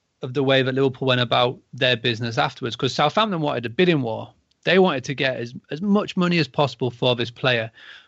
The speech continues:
But when Liverpool announced through their local media,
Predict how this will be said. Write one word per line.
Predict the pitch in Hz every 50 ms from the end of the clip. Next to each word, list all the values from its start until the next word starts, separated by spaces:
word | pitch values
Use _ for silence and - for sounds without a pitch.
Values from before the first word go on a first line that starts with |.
| _ _ _
But | - 151 147 143 - _ _ _
when | - 147 156 151 156 156
Liverpool | 160 170 190 185 - - 190 180 175 165 156 151 - - _ _ _ _ _ -
announced | 143 143 143 143 143 147 151 151 151 - - - - - - - _ _ _ _ _ _ _ _ _
through | - - - 156 156 160
their | 151 151 151
local | 147 143 139 139 143 135 - - 143 135
media, | 131 127 123 120 113 120 117 113 131 131 -